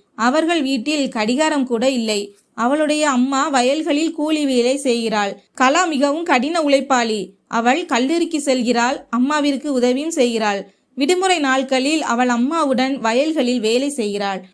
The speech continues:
மிகவும் திறமையான பெண் என்றார். அம்மாவின் பேச்சை கேட்ட பிறகு நான் இன்னும் கலாவிடம் அதிகமாக கவரப்பட்டேன்.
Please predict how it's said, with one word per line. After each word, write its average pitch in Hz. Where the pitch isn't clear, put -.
மிகவும் 339
திறமையான 349
பெண் 277
என்றார். 220
அம்மாவின் 285
பேச்சை 262
கேட்ட 226
பிறகு 226
நான் 233
இன்னும் 302
கலாவிடம் 247
அதிகமாக 247
கவரப்பட்டேன். 220